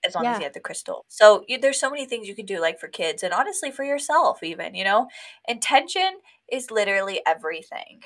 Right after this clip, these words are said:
Speaker 1: Um, and your beliefs that you give to these things are also
Speaker 2: Mm-hmm.
Speaker 1: really, really important.
Speaker 2: Yeah,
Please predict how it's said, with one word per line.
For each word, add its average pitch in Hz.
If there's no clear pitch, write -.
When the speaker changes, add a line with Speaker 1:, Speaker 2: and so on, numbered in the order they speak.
Speaker 1:
Um, 185
and 196
your 196
beliefs 180
that -
you 180
give 175
to 196
these -
things -
are -
also 196
Speaker 2:
Mm-hmm. 190
Speaker 1:
really, 190
really -
important. -
Speaker 2:
Yeah, 185